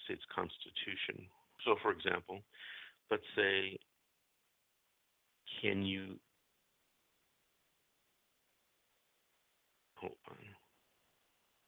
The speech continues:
Let's say you, um, child, social worker comes up to your home, decides to take the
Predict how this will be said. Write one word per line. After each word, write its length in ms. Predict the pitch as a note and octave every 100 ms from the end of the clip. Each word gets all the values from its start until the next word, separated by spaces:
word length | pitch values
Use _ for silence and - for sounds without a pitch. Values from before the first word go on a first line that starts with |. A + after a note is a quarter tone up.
| _ _ _ _ _ - - - - - - _
Let's 200 | A#2 G#2+ -
say 100 | A2
you, 420 | G2+ G2 F#2+ F2+ -
um, 480 | F2+ F2 E2+ E2 F2+ -
child, 200 | A#2+ A2+ -
social 240 | B2 -
worker 100 | G#2 - -
comes 180 | G2 F#2+
up 100 | F#2+ -
to 60 | G2
your 100 | F2
home, 640 | A#2 C3+ C3 B2+ B2 A#2 A2+ -
decides 240 | - F2
to 200 | - -
take 120 | F#2+
the 80 | -